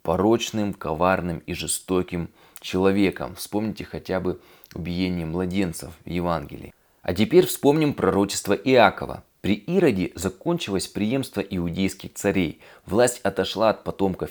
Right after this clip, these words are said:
Иуды, на трон сел чужеземец. Значит, пришло время ждать Мессию. Некоторые иудеи так и решили, что Ирод и есть Мессия. Согласно Епифанию Кипрскому, служителю ранней церкви,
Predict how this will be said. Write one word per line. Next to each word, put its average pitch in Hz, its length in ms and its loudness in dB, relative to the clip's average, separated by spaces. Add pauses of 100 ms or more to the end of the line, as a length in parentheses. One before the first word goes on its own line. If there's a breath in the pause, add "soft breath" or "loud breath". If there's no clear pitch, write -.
Иуды, 143 480 0 (120)
на 78 140 -2
трон 127 340 -2
сел 104 340 -2
чужеземец. 85 800 -6 (480 loud breath)
Значит, 107 500 -2
пришло 85 360 -2
время 123 420 -2 (100)
ждать 76 380 -6
Мессию. 92 600 -4 (440 loud breath)
Некоторые 110 640 -2
иудеи 107 340 0
так 92 260 -2
и 110 40 -4
решили, 107 460 -2
что - 200 -6
Ирод 127 600 0
и 110 60 -4
есть 117 360 -2
Мессия. 107 680 -4 (400 loud breath)
Согласно 113 540 4
Епифанию 110 560 -2
Кипрскому, 92 600 -6
служителю 92 560 -2
ранней 90 300 2
церкви, - 500 -4